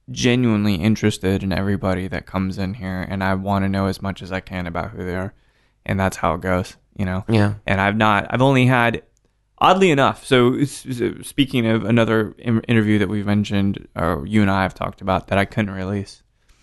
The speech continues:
Speaker 1: this person actually later reached out and said, "Hey, I know I was being really closed off. Can we do it again?"
Speaker 2: Oh, good.
Speaker 1: So we're gonna do it again and get to talk about, you know, what somebody <laughs> might be thinking coming in here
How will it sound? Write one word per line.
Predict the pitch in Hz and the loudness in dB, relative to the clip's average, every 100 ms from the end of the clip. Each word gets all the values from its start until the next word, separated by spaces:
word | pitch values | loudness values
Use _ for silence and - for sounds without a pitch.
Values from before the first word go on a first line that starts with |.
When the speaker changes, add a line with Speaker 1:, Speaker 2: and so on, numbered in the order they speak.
| _ _ _ - - - | _ _ _ -16 -14 0
Speaker 1:
this | 113 - | 0 2
person | 113 110 107 104 | 0 0 -2 -2
actually | 101 - 104 | -2 -2 -2
later | 98 101 98 | 0 -2 -4
reached | 95 95 - | -6 -10 -2
out | 98 95 | 0 0
and | 113 | 0
said, | 98 | -4
"Hey, | 101 101 95 | -2 0 0
I | 95 | 0
know | 98 92 | -2 -2
I | |
was | 92 95 | -2 -4
being | - 92 | -4 -4
really | 90 90 | -4 -6
closed | 90 - 87 - | -6 -4 -4 -2
off. | 87 87 | -6 -6
Can | - | -8
we | 85 | -10
do | - | -10
it | - - | -14 -14
again?" | - - - _ _ _ | -16 -20 -20 _ _ _
Speaker 2:
Oh, | - 247 | 2 4
good. | 190 92 98 - | 4 2 2 -8
Speaker 1:
So | - 104 | -4 0
we're | 104 | 2
gonna | 110 104 | 2 0
do | 101 101 | 0 0
it | |
again | 101 98 101 98 | 0 0 0 -2
and | 98 - _ _ _ - | -4 -10 _ _ _ -2
get | 147 | 0
to | 139 | 0
talk | - 160 180 143 | 2 2 4 2
about, | 123 120 113 - _ _ _ _ _ | 4 4 4 0 _ _ _ _ _
you | 156 131 | 2 2
know, | 110 | 2
what | 131 127 131 143 135 - _ _ | -2 -6 4 6 4 -2 _ _
somebody | - 127 127 131 | -2 2 4 6
<laughs> | |
might | 127 123 | 6 4
be | 120 110 | 2 0
thinking | 120 113 120 113 | 2 2 2 2
coming | 127 127 120 | 0 2 2
in | 120 | 4
here | 117 107 | 4 2